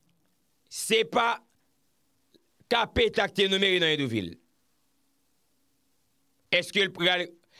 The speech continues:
est-ce que la capable, est-ce que le pouvoir pour le révoquer Renan Edouville? Et si toutefois que Renan Edouville pas ta décidé d'aller,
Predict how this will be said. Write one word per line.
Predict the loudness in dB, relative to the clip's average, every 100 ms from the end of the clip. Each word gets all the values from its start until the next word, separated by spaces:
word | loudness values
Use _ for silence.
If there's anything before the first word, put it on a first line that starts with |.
| -10 -2
est-ce | -2 0
que | 0
la | 0
capable, | 0 0 0 -2 -10 _
est-ce | -2 0
que | 0
le | 0
pouvoir | -2 -4 -2 0 2 0 -6 _ _ _ _ -6
pour | -2
le | -2
révoquer | 0 2 2 0 0 2 0 0
Renan | -4 0 2
Edouville? | 2 0 0 0 -2 -8 _ _ _ _ _ _ _ _ _ _ _ _ _ _ _ _ _ _ _ _ _ _ _ _ _ _ _ _
Et | 0 0
si | -2 -4
toutefois | -4 -6 -2 0 0
que | 0 2 0 -2 -12 _ _ _ _ _ _ _ _ _ _ -20 -14 -2
Renan | 0 2 2
Edouville | 0 0 0 0 0
pas | -2
ta | 0 0
décidé | 0 0 0 2
d'aller, | 2 2 2 0 -4